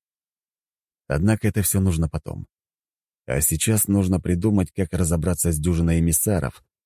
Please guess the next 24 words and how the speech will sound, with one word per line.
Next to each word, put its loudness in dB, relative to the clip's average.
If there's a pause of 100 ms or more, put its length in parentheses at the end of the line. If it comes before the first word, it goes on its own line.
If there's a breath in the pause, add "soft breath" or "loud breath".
(100)
которые, -2
кажется, -4
что-то -6
затевают -2
нехорошее. -2 (1080)
«Александро!» — 2 (460)
зябко -4
поёжился 0
бесстрашный -2
Бурбулис, -2 (320)
глядя 0
на 2
окружающую -2
обстановку. -6 (500)
«Когда 0
уже 2
будем 2
мочить 0
козлов?» 0 (1120)
Я 0
его 2
понимал. 0 (380)
Окружение 0
давило. -2